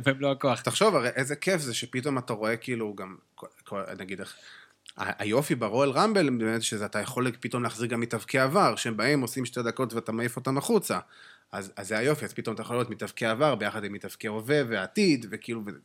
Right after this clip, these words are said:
Speaker 2: אתה יכול ליצור מלא זוויות מטורפות, כי זה שלושים איש בזירה.
Speaker 1: מטורף. לפני שאנחנו נעבור לתחרות הבאה, רק בוא נעלה לשאלה באמת של, אה, טל בר יוסף,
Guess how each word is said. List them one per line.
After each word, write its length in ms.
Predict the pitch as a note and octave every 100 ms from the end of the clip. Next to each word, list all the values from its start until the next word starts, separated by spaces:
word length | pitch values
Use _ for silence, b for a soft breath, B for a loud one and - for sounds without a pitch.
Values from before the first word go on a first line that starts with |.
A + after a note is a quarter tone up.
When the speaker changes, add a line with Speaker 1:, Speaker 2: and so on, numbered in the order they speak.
| - _ -
Speaker 2:
אתה 80 |
יכול 140 | - F#3
ליצור 200 | D#3+ G3+
מלא 300 | B2+ D3+ F#3+
זוויות 600 | C#3+ A2+ A#2+ D3+ D#3+ C3
מטורפות, 420 | A#2+ A2+ A2+ F3+
כי 80 | A2
זה 60 |
שלושים 280 | G2 F#2+ D#3+
איש 100 | D3
בזירה. 360 | B2 G#2+ G#2 F#2 _ b b b b _
Speaker 1:
מטורף. 300 | A#2+ B2+ B2
לפני 240 | A2+ D3+ D3
שאנחנו 240 | D3 C#3
נעבור 200 | C3+ C#3+
לתחרות 420 | C3 B2+ B2+ C3+
הבאה, 360 | B2 A#2 D3+ G3
רק 200 | C#3+ A2+
בוא 240 | A#2 B2+
נעלה 200 | B2+ B2
לשאלה 460 | B2+ B2 B2 A#2+ A#2+
באמת 280 | A2+ A#2 -
של, 160 | A2
אה, 80 | G#2
טל 200 | G#2 A#2
בר 140 | A#2 A2+
יוסף, 420 | G#2 - F3